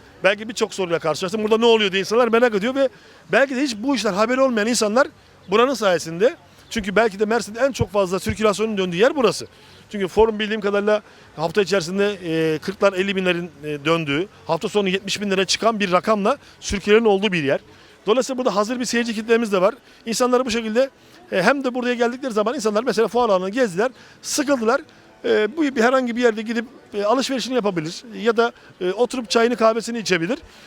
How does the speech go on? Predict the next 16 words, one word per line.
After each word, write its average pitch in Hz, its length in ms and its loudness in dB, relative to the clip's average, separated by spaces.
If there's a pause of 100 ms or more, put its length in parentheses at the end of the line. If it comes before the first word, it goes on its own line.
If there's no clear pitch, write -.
(140)
Dolayısıyla 240 380 2
burası 254 280 0
mekan 233 260 2
anlamında 220 360 -2
bize 240 240 -2 (340)
bir, 247 240 -2
e, 190 280 2
farklılık 202 480 0
kattı. 202 340 -4 (380)
E, 180 60 -2
tabii 254 220 2
ki, 254 300 -4
e, 180 580 0
bu 240 100 -2
işin 240 240 0
de, 233 180 4